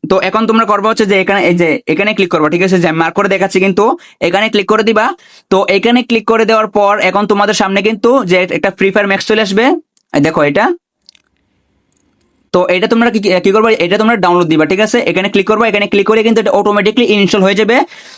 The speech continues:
তো যাদের ওইভাবে হচ্ছে না, তারা, তারা কিন্তু এইভাবে খুব সহজে না, না, না, মানে নামাতে পারবে আর কি, ঠিক আছে? এভাবে কিন্তু সবারই হবে। তো তোমরা সবাই ডাউনলোড করার পর তো এখন তোমরা করবা কি, তোমরা এখন গেমটাকে ওপেন, ওপেন করবা, ঠিক আছে? আমি গেমটা ওপেন করতেছি। তো গেমটাকে ওপেন করার পর, ওয়েট করো।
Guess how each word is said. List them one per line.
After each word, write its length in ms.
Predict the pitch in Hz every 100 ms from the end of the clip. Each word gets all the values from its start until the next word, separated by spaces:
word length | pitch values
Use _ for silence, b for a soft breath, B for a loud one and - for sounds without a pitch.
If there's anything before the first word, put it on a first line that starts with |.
| -
তো 100 | 202
যাদের 300 | 180 185 185 -
ওইভাবে 320 | 208 220 220
হচ্ছে 260 | 202 208 226
না, 80 |
তারা, 200 | 214 185
তারা 180 | 175 185
কিন্তু 220 | 190 214
এইভাবে 300 | 196 180 190
খুব 160 | 214 202
সহজে 260 | - 190 208
না, 200 | 196 175
না, 180 | 175
না, 140 | 160 156
মানে 160 | 156
নামাতে 300 | 160 175 185
পারবে 220 | 165 151 156
আর 60 |
কি, 80 | 143
ঠিক 120 | 160
আছে? 180 | 185 214
এভাবে 280 | 170 175 185
কিন্তু 160 | 202
সবারই 300 | 196 170 190
হবে। 280 | 190 175 208 349 B B B B -
তো 220 | 190 208
তোমরা 220 | 208 208
সবাই 220 | 202 214 196
ডাউনলোড 320 | 180 190 208
করার 180 | 214 208
পর 120 | 208
তো 100 | 185
এখন 160 | 202
তোমরা 160 | 208 214
করবা 260 | 202 190 208
কি, 200 | 208 247
তোমরা 260 | 196 185
এখন 260 | 196 214 170
গেমটাকে 360 | 170 175 196
ওপেন, 320 | - 165 190 190
ওপেন 340 | 147 156 180
করবা, 200 | 196 175
ঠিক 140 | 165 175
আছে? 160 | 185
আমি 140 | 185 165
গেমটা 240 | 170 180
ওপেন 160 | 170 180
করতেছি। 460 | 202 208 - 240 349 b b b b -
তো 260 | 196 196
গেমটাকে 480 | 170 180 196 220 220
ওপেন 260 | 185 202 214
করার 180 | 208
পর, 260 | 208 185 202
ওয়েট 180 | 156 170
করো। 300 | 202 185 247